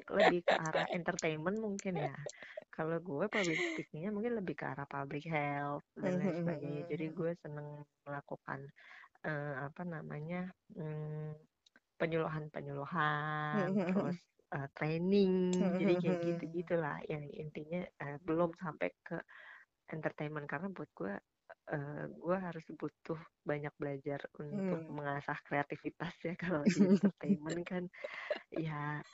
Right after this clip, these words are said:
Speaker 1: isinya orang-orang jenius lah dalam membuat konten, dan itu gue masih perlu banyak belajar. We'll see.
Speaker 2: Hmm.
Speaker 1: Eh, kalau kita ketemu di dunia yang sama nanti
Speaker 2: Hmm,
Speaker 1: kan
Speaker 2: hmm.
Speaker 1: kita nggak tahu ya. Nah, tapi
Speaker 2: Hmm.
Speaker 1: tadi yang mungkin gue perlu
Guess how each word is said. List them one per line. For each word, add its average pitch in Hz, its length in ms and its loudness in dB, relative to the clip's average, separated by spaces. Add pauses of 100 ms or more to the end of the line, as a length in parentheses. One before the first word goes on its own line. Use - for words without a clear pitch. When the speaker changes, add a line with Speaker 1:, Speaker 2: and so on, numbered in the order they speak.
(220)
Speaker 1:
isinya 196 360 6
orang-orang 170 500 4
jenius 156 360 4 (120)
lah 131 80 -6 (100)
dalam 147 320 0
membuat 147 280 -2
konten, 143 540 -2 (240)
dan 151 140 -4 (140)
itu - 240 -6
gue 175 140 0
masih 151 300 -6
perlu - 220 -8
banyak 139 260 -8
belajar. 135 280 -6 (160)
We'll 320 280 4 (220)
see. 202 500 0 (140)
Speaker 2:
Hmm. 190 420 6
Speaker 1:
Eh, 156 460 2 (200)
kalau 160 260 0
kita 165 300 -10
ketemu 156 380 -6 (120)
di 147 140 -2 (260)
dunia 156 280 0 (200)
yang 165 120 -6
sama 147 320 -2
nanti 185 180 4
Speaker 2:
Hmm, 180 140 6
Speaker 1:
kan 180 120 2
Speaker 2:
hmm. 160 60 0
Speaker 1:
kita 156 200 -2
nggak 147 200 -6
tahu 143 160 -4 (100)
ya. 135 160 -10 (260)
Nah, 131 180 -12 (640)
tapi 285 140 4
Speaker 2:
Hmm. 269 80 2
Speaker 1:
tadi 233 200 6 (160)
yang 180 140 4 (200)
mungkin 196 300 2
gue 175 180 0
perlu 165 260 0